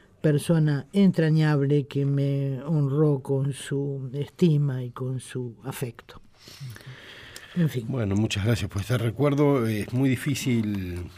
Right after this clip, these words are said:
Speaker 2: eh, eh, entre nosotros, sea lo que sea, sea nosotros, pasar hoy por el costado de la conmoción que nos provoca a todos la, la muerte de Jorge y la falta,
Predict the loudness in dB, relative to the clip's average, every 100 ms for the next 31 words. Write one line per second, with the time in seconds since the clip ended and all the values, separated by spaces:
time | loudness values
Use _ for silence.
0 | -20 -20 -20 -16 -16 -14 -14 -14 -16 -18
1 | -20 -20 -20 -12 -4 -4 -4 -4 -4 -4
2 | 0 0 2 0 0 -2 -10 -12 _ -12
3 | -4 -2 -2 -4 -6 -4 -4 -4 -4 -2
4 | -2 -4 -6 -20 -20 _ -2 0 2 2
5 | 2 0 2 2 2 -2 -2 -2 -8 -8
6 | -2 0 2 0 -2 -4 -6 -8 -6 -6
7 | -6 -4 -4 -4 -6 -10 -8 -8 -6 -6
8 | -10 -8 -8 -8 -8 -12 -12 -16 -20 _
9 | _ -16 -8 -6 -6 -6 -8 -6 -6 -4
10 | -2 -2 -6 -20 -20 -12 0 4 6 4
11 | 2 -4 -2 -2 -4 -4 0 2 2 0
12 | -2 -2